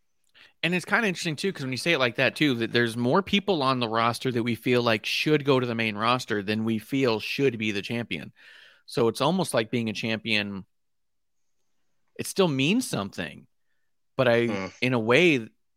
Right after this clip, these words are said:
Speaker 1: going to the main roster doesn't necessarily mean as much as being champion. We've actually built the importance of the championship to be greater than just the act of going to the main roster.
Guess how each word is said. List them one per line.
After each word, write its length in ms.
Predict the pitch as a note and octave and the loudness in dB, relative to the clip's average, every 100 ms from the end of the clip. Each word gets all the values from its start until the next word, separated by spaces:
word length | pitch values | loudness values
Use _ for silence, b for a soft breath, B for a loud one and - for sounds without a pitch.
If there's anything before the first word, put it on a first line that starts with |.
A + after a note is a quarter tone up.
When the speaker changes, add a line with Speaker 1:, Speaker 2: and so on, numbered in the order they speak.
| _ B2 | _ 0
Speaker 1:
going 200 | C3 C3 | 0 2
to 60 | |
the 60 | A#2+ | 0
main 160 | A#2+ | 0
roster 380 | A#2 C3+ D3+ C3 | 2 2 2 -4
doesn't 400 | A2+ C3 C#3+ C#3 | 0 2 2 0
necessarily 480 | C3 B2 - B2+ B2 | -2 -2 0 0 2
mean 200 | B2 A#2+ | 0 0
as 280 | G#2 A#2 G2+ | 0 0 0
much 260 | G#2+ A2+ A2+ | 0 0 -2
as 100 | G#2+ | -4
being 220 | A2 G2+ | -4 -6
champion. 380 | - B2 A#2+ G2 | -6 -6 -6 0
We've 80 | |
actually 220 | C3 D#3+ B2+ | 0 0 -6
built 340 | - D3 - | 2 2 2
the 60 | C#3 | 0
importance 480 | A2+ - C#3+ C3+ | -2 -4 -6 -4
of 80 | A#2+ | -6
the 80 | A2 | -6
championship 840 | - D3 F#3 D#3 G#2+ - G2 - _ b b b - | -6 -6 -6 -6 -6 -4 -4 -6 _ b b b -6
to 120 | C3 | -4
be 140 | B2+ | -4
greater 400 | B2 B2 D#3 D3 | 2 2 4 2
than 260 | B2 A2+ G#2+ | 0 0 -2
just 380 | G2+ B2 A#2+ - | 0 0 0 0
the 140 | A2+ | 2
act 200 | A2 - | 2 0
of 60 | G#2 | -4
going 240 | G#2+ G#2 | -4 -2
to 60 | G2 | -4
the 40 | |
main 200 | F#2+ F#2 | -4 -4
roster. 500 | F2+ A2 A#2 - B2+ | -2 -2 -2 -6 -12